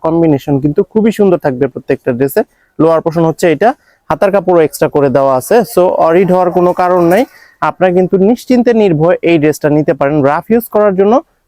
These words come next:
পারফেক্ট একটা ড্রেসের কালেকশন, এবং চ্যালেঞ্জিং একটা প্রাইসে কিন্তু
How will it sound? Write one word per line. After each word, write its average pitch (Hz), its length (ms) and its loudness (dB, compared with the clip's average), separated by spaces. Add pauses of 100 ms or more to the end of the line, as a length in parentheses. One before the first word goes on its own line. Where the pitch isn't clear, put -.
পারফেক্ট 165 420 -4 (100)
একটা - 220 -4
ড্রেসের 131 360 -2
কালেকশন, 127 360 -2 (400)
এবং 190 120 0 (160)
চ্যালেঞ্জিং 208 500 2
একটা 190 180 -2
প্রাইসে 151 300 0
কিন্তু 147 140 0